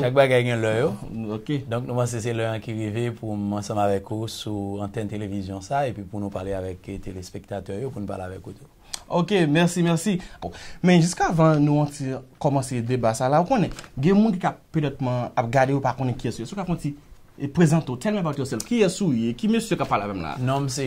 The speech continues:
Speaker 1: Jan monn Estim m s on politisyen, m ap viv nan kominote Miami an depi plis ke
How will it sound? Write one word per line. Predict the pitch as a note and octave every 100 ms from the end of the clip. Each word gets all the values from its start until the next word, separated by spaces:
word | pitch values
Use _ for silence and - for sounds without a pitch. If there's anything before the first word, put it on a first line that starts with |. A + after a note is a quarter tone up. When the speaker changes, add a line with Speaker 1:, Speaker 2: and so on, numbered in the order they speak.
| B2+
Speaker 1:
Jan | B2+
monn | B2+ B2+
Estim | B2+ - C#3+ F3 D3
m | A#2
s | -
on | A2 A2 G#2
politisyen, | A#2+ A2 A2+ G#2 - B2 C3 C#3 C#3+ B2+ G#2 G#2
m |
ap | G#2
viv | F#2+ G#2+ G#2 G#2
nan | G2
kominote | G2+ G#2+ G#2 G#2
Miami | G2+ G2+ G2 G2 G#2
an | G#2+
depi | G#2 F2 G#2 G2+ G2+
plis | - A#2 -
ke | A2+